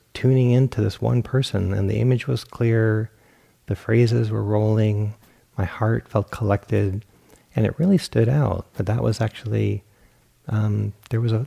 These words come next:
there was a focus there, there was a well-being, there was a s-, a steadiness to my attention, steadiness to my heart. And usually it feels good, and so we might en-,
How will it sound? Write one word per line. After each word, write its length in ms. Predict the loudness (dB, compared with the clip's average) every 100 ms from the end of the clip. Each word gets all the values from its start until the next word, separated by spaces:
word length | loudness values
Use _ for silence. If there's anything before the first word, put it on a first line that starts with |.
| -6
there 160 | -2 0
was 120 | 0
a 60 | -2
focus 420 | 0 -2 -2 -6
there, 240 | -6 -6 -4
there 80 |
was 120 | -4 -2
a 60 |
well-being, 840 | 0 2 2 2 0 0 -2 -4 -6
there 80 | -4
was 120 | -4
a 40 |
s-, 220 | -4 -6 -8
a 60 | -6
steadiness 680 | -6 -2 0 2 2 0 -2
to 140 | -4
my 140 | -4 -4
attention, 680 | -4 -4 -2 -4 -4 -6 -8 _ _ _ -20
steadiness 540 | 2 6 6 4 0
to 120 | -4
my 160 | -4 -4
heart. 420 | -4 -4 -4 -6 -12 _ _ _ _ -20 _ -20 -20 -20 -20 _ _ _ _ _ _ _ _ _ _ _ _ 4
And 180 | 8 8
usually 220 | 8 6
it 60 |
feels 460 | 4 4 6 4 -2
good, 520 | -4 -2 -2 -4 -6 -10 _ _ _ _ -6
and 160 | -4
so 160 | 0 2
we 140 | 2
might 240 | 2 2 2
en-, 280 | 0 0